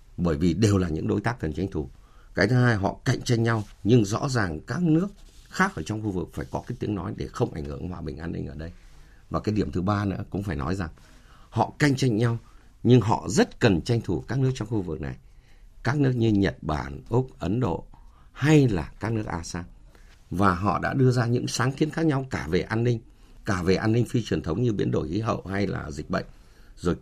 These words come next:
cả về, ờ, kinh tế, thương mại. Thế thì trong những cái đó, chúng ta phải khai thác những cái cơ hội do các nước này, họ cạnh tranh nhau và cần tranh thủ cái khu vực này.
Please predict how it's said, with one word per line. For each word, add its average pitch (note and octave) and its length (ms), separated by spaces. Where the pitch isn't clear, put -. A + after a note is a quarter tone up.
cả D2+ 260
về, D2+ 220
ờ, C#2+ 600
kinh A2 120
tế, G#2 300
thương A2+ 140
mại. F#2+ 120
Thế A#2 120
thì G2+ 180
trong D3+ 360
những B2+ 240
cái A2+ 140
đó, A2 280
chúng A2 160
ta G#2+ 100
phải - 140
khai C#3 320
thác C3+ 180
những - 160
cái - 160
cơ A#2+ 160
hội G#2 360
do B2+ 300
các C3 120
nước C#3 200
này, G#2 140
họ - 200
cạnh - 160
tranh B2 160
nhau A#2+ 160
và E2+ 180
cần F2+ 280
tranh A2 160
thủ F2 200
cái - 140
khu A2 100
vực E2 160
này. D2+ 100